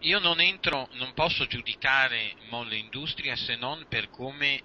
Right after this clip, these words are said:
Molle Industria si presenta nel suo sito. Può essere che le singole persone, eh, siano,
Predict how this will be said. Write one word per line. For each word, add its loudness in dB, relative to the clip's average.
Molle -6
Industria -6
si -2
presenta -6
nel -10
suo -8
sito. -10
Può -4
essere 2
che -6
le -4
singole -2
persone, -4
eh, -8
siano, -6